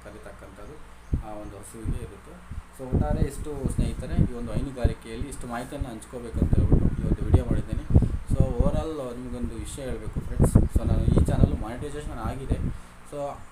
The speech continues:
ಅಧಿಕವಾಗಿ ನನ್ನ ಸಬ್ಸ್ಕ್ರೈಬರ್ಗಿಂತ ಹೆಚ್ಚಿನದಾಗಿ ಅನ್‌ಸಬ್ಸ್ಕ್ರೈಬರ್ಸೇ ಹೆಚ್ಚಿನದಾಗಿ ವಿಡಿಯೋನ ವಾಚ್ ಮಾಡ್ತಾ ಇದ್ದಾರೆ. So ನೋಡುವಂತಹ ಪ್ರತಿಯೊಬ್ಬರು ನನ್ನ ವಿಡಿಯೋವನ್ನ, ಮ್, ಸಬ್ಸ್ಕ್ರೈಬ್ ಮಾಡಿ, ಶೇರ್ ಮಾಡಿ ಅಂತ ಹೇಳ್ಬಿಟ್ಟು, ಆ, ರಿಕ್ವೆಸ್ಟ್ ಮಾಡ್ತಾ ಇದ್ದೀನಿ. So ಈ ವಿಡಿಯೋನ ನೋಡಿದ್ದಕ್ಕೆ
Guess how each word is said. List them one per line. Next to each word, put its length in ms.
ಅಧಿಕವಾಗಿ 540
ನನ್ನ 200
ಸಬ್ಸ್ಕ್ರೈಬರ್ಗಿಂತ 1200
ಹೆಚ್ಚಿನದಾಗಿ 560
ಅನ್‌ಸಬ್ಸ್ಕ್ರೈಬರ್ಸೇ 840
ಹೆಚ್ಚಿನದಾಗಿ 420
ವಿಡಿಯೋನ 280
ವಾಚ್ 360
ಮಾಡ್ತಾ 260
ಇದ್ದಾರೆ. 220
So 140
ನೋಡುವಂತಹ 760
ಪ್ರತಿಯೊಬ್ಬರು 760
ನನ್ನ 220
ವಿಡಿಯೋವನ್ನ, 400
ಮ್, 600
ಸಬ್ಸ್ಕ್ರೈಬ್ 480
ಮಾಡಿ, 320
ಶೇರ್ 300
ಮಾಡಿ 220
ಅಂತ 140
ಹೇಳ್ಬಿಟ್ಟು, 580
ಆ, 200
ರಿಕ್ವೆಸ್ಟ್ 360
ಮಾಡ್ತಾ 300
ಇದ್ದೀನಿ. 260
So 720
ಈ 40
ವಿಡಿಯೋನ 360
ನೋಡಿದ್ದಕ್ಕೆ 680